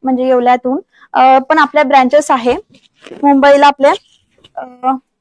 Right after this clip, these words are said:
चार branches आहे. हे बघा कटिंगचं इथं पूर्ण, अ, दिलेलं आहे, इथून cut करून contrast blouse piece आहे आणि ह्याच्यावर छानसं कडीचं पूर्ण pocket border आहे.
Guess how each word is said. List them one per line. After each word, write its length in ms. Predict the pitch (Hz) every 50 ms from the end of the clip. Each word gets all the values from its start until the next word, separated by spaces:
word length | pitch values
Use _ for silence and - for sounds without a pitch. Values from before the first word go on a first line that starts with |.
| _ _ _ _
चार 200 | - 294 294 294
branches 340 | 269 269 254 254 294 285 285
आहे. 120 | 277 269
हे 140 | - - 294
बघा 220 | 294 330 349 339
कटिंगचं 460 | 330 - - 262 269 269 277 - -
इथं 200 | 285 269 285 269
पूर्ण, 280 | 262 269 262 262 285 339 403 _ _ _ - _
अ, 160 | - 254 269 262
दिलेलं 340 | 240 269 262 262 262 277
आहे, 260 | 285 277 269 285 320 359 - _
इथून 240 | - 247 262 269 269
cut 180 | 262 262 247 254
करून 300 | - 254 247 254 285 339 - _
contrast 440 | - 254 240 233 - 262 277 - -
blouse 220 | 247 240 254 254
piece 240 | _ 277 285 - 294
आहे 180 | 285 277 320 370 _ _ _ _ _ _ -
आणि 400 | - 233 240 247 262 277 349 381
ह्याच्यावर 340 | - - 254 - - 262 320 - _ _ _ _ _ _ _ _
छानसं 500 | - - 285 262 262 262 - 277 269 320 381 - _ _ _ _ _ _ _ _ _ _ _ _ _ _ _ _ _ _ _ _ _ _
कडीचं 560 | 277 269 254 254 254 247 - - 294 311 359 339 _ _
पूर्ण 260 | 277 269 254 254 277
pocket 440 | 302 320 285 254 262 - 277 262 269
border 380 | 254 262 247 233 220 226 226
आहे. 220 | 220 196 - 202